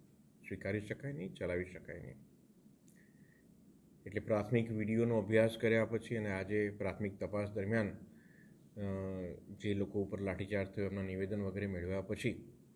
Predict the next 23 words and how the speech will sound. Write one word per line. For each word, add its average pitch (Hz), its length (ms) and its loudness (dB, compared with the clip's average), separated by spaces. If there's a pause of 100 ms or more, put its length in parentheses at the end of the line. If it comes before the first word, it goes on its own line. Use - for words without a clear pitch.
(1040)
પ્રથમદર્શીએ, 101 840 0 (880)
અ, 90 220 -4 (100)
પી 110 160 6
એસ 120 200 6
આઈ 123 80 10
અને 101 320 4
જે 104 280 2
કર્મચારીઓ 101 540 0
લાઠી 98 300 0
મારી 104 260 2
છે 113 180 -4 (380)
એ 101 80 -8
કર્મચારીઓ 101 720 -2
ઇન્વોલ્વ 95 400 -2
ગણાય, 95 220 -4
અ, 92 380 -6
જણાય 95 340 0
છે. - 140 -8 (1000)
તો 104 100 -2
તેઓ 110 280 4
વિરુદ્ધમાં 110 600 2
એ 113 200 4
એસ 120 120 4